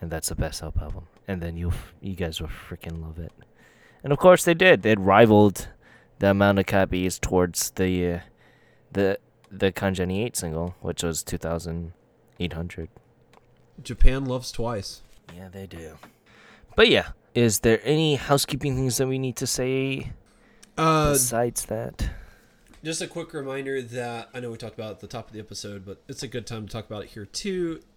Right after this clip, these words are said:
Speaker 2: Uh, do be on the lookout for our Nishino Kana artist spotlight. That is in two weeks, so keep a close eye out on that. We are working hard on it already, and,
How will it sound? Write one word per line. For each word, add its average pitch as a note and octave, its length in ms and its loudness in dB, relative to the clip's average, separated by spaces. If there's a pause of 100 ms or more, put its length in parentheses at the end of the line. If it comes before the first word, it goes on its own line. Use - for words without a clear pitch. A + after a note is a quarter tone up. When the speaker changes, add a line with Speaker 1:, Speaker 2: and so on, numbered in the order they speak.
Speaker 2:
Uh, D#3 260 -4
do E3+ 200 -8
be A3 140 -8
on A3 100 -6
the G#3 60 -8
lookout F#3+ 380 -10
for E3+ 320 -12 (120)
our C#3 640 -10
Nishino C#3 460 -12
Kana C3+ 600 -12 (680)
artist C3+ 340 -4
spotlight. G#2+ 640 -8
That A#2 120 -8
is B2 160 -8
in A#2+ 140 -10
two B2 180 -8
weeks, G#2+ 400 -10
so G2 840 -10 (540)
keep - 220 -12
a - 40 4
close - 280 -2
eye C3 200 -4
out C3 220 -4
on B2+ 120 -8
that. B2+ 280 -6 (160)
We A2+ 180 -4
are G#2+ 300 -6 (340)
working B2 320 -8
hard A#2+ 380 -6
on A#2+ 180 -6
it A2+ 200 -8 (300)
already, A2 760 -6 (140)
and, G2+ 840 -8